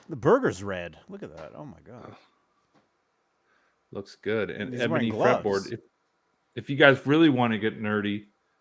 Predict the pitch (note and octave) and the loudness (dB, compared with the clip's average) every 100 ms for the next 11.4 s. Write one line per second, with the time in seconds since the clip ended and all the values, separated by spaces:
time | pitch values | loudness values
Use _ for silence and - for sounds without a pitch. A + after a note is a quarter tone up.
0 | _ - C3+ D3+ E3 A2 G#2 G#2+ _ - | _ -4 0 0 0 -2 -4 -8 _ -6
1 | A2 A#2+ A#2 A2+ A2 - B2 B2+ G#2+ F#2+ | -2 0 0 -4 -8 -2 0 0 -2 -4
2 | - - A#2 A#2+ - - - - C3 C3+ | -8 -2 2 0 -2 -16 -16 -4 2 4
3 | C3+ G#2 - G2 F#2+ F#2 - _ _ _ | 4 0 -4 -2 0 -2 -6 _ _ _
4 | _ - _ _ _ _ - _ _ _ | _ -20 _ _ _ _ -20 _ _ _
5 | - - _ _ _ _ - C3 A#2 A#2 | -20 -20 _ _ _ _ -20 -8 -4 -4
6 | G#2+ B2 A2+ - G#2 A#2 G#2+ A#2 A2+ A2 | -2 -2 -2 -4 -2 0 0 -2 -2 -2
7 | G#2 G2+ G2 F2+ - - A#2+ A2+ A2+ - | -2 -4 -6 -8 -12 -8 0 0 0 -4
8 | - A#2 A2 G#2+ F#2+ A2+ G#2+ - _ _ | 0 0 0 -4 -2 0 -2 -8 _ _
9 | _ _ - - _ _ _ _ - G2+ | _ _ -20 -20 _ _ _ _ -12 -4
10 | A2 G2+ G2 G2+ _ _ - _ - G#2 | 0 0 0 -6 _ _ -20 _ -6 -4
11 | G2 F#2 F2+ F2 | -2 -4 -8 -12